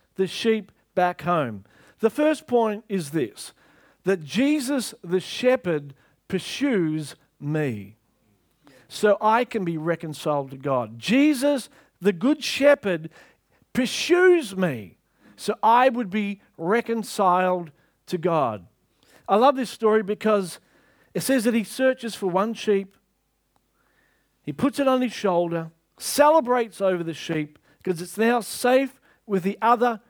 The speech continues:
ninety-nine sheep. The first time ninety-nine's mentioned in the Bible is about Abraham. God comes to Abraham when he's ninety-nine. He'd spent thirteen years in rebellion,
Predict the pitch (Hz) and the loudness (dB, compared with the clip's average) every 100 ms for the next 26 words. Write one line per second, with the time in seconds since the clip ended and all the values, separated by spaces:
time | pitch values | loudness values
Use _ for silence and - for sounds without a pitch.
0 | _ 170 170 185 220 240 208 233 233 233 | _ -10 -2 4 4 2 -4 -6 -6 -6
1 | _ _ _ 165 170 196 202 202 196 190 | _ _ _ -4 2 4 4 2 -2 -6
2 | 180 _ _ - 175 113 - _ _ _ | -12 _ _ -6 -4 -4 -10 _ _ _
3 | _ - 175 - 170 160 170 170 160 160 | _ -4 -4 -2 -4 -2 -2 -2 -2 -2
4 | 160 143 - - 170 175 - 170 156 139 | -4 -8 -18 -8 -4 -4 -6 -6 -4 -2
5 | 170 202 160 139 _ _ _ _ _ - | 0 0 -2 -6 _ _ _ _ _ -8
6 | 160 185 208 214 285 247 165 117 92 _ | -4 2 2 2 2 -2 -2 -8 -12 _
7 | 156 165 - 185 170 202 175 185 170 180 | -2 -2 -2 -4 -4 -2 -2 0 -2 -2
8 | 185 180 185 185 - _ _ 170 202 196 | 0 -2 -2 -4 -10 _ _ 0 0 2
9 | 208 254 156 127 - _ _ _ - - | 0 2 0 -6 -20 _ _ _ -20 -20
10 | - 175 - 220 220 208 220 214 202 190 | -6 -6 -2 0 0 2 2 2 -2 -2
11 | 208 202 202 202 196 208 226 196 120 101 | 0 0 0 0 0 0 0 -2 -6 -12